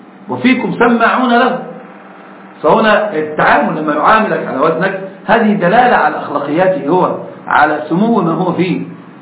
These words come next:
"وفيكم سماعون لهم"، فهؤلاء المؤمنون أغرار يسمعون المنافقين ويتأثرون ويفعلون. هذا الذي نع-، نعيشه في الأوساط الملتزمة الآن.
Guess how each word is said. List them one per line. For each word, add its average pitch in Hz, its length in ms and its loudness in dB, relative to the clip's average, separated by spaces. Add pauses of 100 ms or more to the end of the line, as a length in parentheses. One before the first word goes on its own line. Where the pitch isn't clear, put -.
(380)
"وفيكم 226 360 0
سماعون 190 420 0
لهم"، 220 360 2 (240)
فهؤلاء 208 640 4
المؤمنون 180 520 0
أغرار 185 680 2
يسمعون 190 400 0
المنافقين 160 520 -2
ويتأثرون 190 680 0 (440)
ويفعلون. 220 560 2
هذا 214 240 0
الذي 202 280 -2
نع-، 175 200 -2
نعيشه 165 340 -2
في - 80 -8
الأوساط 165 360 -4
الملتزمة 147 440 -2
الآن. 151 360 -2